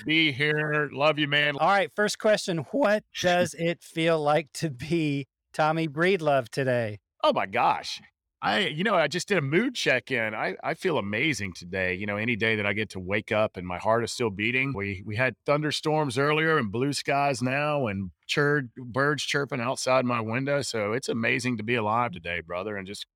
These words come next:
Speaker 1: grateful to have breath in my lungs and grateful to have a conversation with you, man.
Speaker 2: It is crazy. So you are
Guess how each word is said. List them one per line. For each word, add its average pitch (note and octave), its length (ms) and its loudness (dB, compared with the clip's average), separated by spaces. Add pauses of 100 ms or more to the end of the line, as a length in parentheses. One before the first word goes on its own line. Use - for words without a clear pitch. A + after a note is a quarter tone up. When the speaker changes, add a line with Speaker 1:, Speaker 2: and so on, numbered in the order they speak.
(180)
Speaker 1:
grateful C#3 480 0
to B2 80 -2
have A#2 240 0
breath A#2 240 2
in B2+ 60 -8
my C3 120 0
lungs C3 360 0
and F#2 100 -10
grateful A2 280 -4
to A2 80 -4
have A#2 160 -2
a A2+ 40 -6
conversation A#2 600 -2
with G#2+ 100 0
you, B2+ 160 2
man. F#2 240 -4 (480)
Speaker 2:
It G#3+ 360 0
is F#3+ 320 2
crazy. F#3 720 2
So E3+ 240 2
you F#3 400 2
are D#3+ 420 4